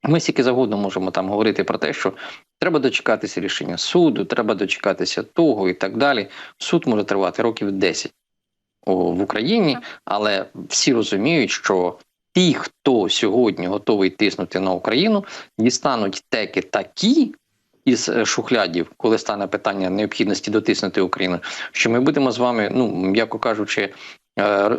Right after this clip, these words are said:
Speaker 1: м, оцінювати те, що ми бачили, як квіточки в порівнянні з тими ягідками, які випливуть. І фігуранти справ, які будуть, е, озвучені публічно, і це може зробити навіть Захід,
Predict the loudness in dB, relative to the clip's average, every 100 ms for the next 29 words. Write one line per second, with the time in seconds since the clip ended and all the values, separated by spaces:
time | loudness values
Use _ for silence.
0 | 0 0 2 0 0 2 4 4 2 0
1 | -2 -2 0 0 -2 -2 0 2 2 0
2 | -2 0 0 -2 -8 -10 _ -2 -2 -2
3 | -2 -4 -2 0 0 0 -2 -2 -4 -4
4 | -4 -4 0 0 0 -2 -4 -8 -18 -20
5 | -20 -20 _ 2 2 0 2 0 0 -2
6 | -2 0 0 0 0 2 2 0 -2 -2
7 | -2 -4 -2 0 4 2 2 0 0 0
8 | 2 2 0 -4 -6 -14 -4 0 0 -2
9 | 0 2 2 2 2 2 0 2 2 0
10 | -2 -6